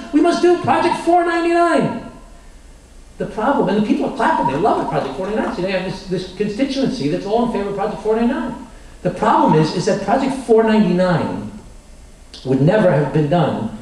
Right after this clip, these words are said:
in the context of the hundred million dollars worth of pro-, projects. It's a good idea,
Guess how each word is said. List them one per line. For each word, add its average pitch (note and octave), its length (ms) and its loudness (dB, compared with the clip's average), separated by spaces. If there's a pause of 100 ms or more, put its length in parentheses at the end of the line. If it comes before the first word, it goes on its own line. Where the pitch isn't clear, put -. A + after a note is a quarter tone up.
(360)
in D3 80 0
the C#3 80 -2
context - 800 -6 (260)
of C3+ 100 0
the C#3 60 2
hundred C#3 280 0
million C3 200 -2
dollars A#2+ 260 0
worth C#3 100 0
of - 80 -4
pro-, - 400 -2
projects. - 640 -6 (200)
It's A3+ 180 2
a - 40 4
good B3 200 4
idea, - 680 2